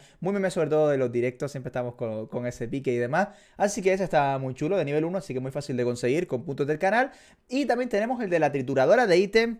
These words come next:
Muy chulo, su buena trituradora que nos da orito. Así que eso lo podemos usar en cualquier otro juego también. Y muy contento. Hoy me estuvieron dando en el directo más ideas de otros emotes que hacer y demás. Así que a lo largo de estos días, pues, me pondré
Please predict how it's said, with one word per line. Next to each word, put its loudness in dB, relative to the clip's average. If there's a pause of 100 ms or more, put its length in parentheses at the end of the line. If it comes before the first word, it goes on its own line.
Muy -4
chulo, -6
su -10
buena -6
trituradora 0
que -4
nos -4
da 4
orito. 0 (180)
Así -2
que 0
eso -4
lo -2
podemos -2
usar -2
en -6
cualquier -8
otro -12
juego -4
también. 2 (160)
Y -4
muy -4
contento. -2
Hoy 0
me -4
estuvieron -2
dando 0
en -2
el -4
directo 0 (260)
más 0
ideas 6
de 2
otros -2
emotes -4
que -12
hacer -2
y 0
demás. 2
Así -4
que 4
a 6
lo 4
largo 2
de 2
estos -6
días, 0
pues, -6
me -6
pondré -2